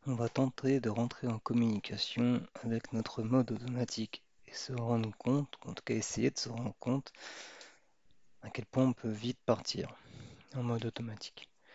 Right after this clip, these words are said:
Donc cet exercice va être très simple. Il devrait pas durer très longtemps.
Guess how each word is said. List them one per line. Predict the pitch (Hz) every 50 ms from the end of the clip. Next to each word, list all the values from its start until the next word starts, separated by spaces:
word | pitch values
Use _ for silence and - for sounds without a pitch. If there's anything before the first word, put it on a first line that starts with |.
| - - - - - - - - - - - - _ _ _ - -
Donc | - -
cet | - - -
exercice | 123 117 127 120 - - - 127 123 123
va | 120 123
être | 117 - _
très | - - - - 123
simple. | - - - 170 180 - - - - - - - - - - - - - - _ _ _ _ _ - - - - - - - - - - - - - - - - - - - - - _ _ _ _ _ - - - - - - -
Il | 131 113
devrait | - 113 104 110 110
pas | - - 139
durer | 143 131 123 117 117
très | - - - 117
longtemps. | 104 107 107 - - - 120 143 160